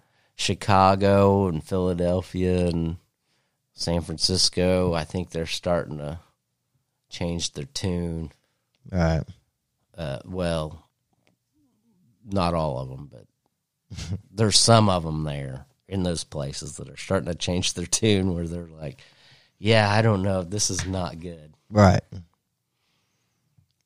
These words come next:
Speaker 2: Yeah. We'll see.
Speaker 1: I guess so.
Speaker 2: What else you got over there, Randall?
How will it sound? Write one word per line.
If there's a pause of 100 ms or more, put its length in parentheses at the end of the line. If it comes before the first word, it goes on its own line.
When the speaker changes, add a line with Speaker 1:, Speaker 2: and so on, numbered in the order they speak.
(120)
Speaker 2:
Yeah. (1300)
We'll
see. (2000)
Speaker 1:
I
guess
so. (1500)
Speaker 2:
What
else
you
got
over
there,
Randall?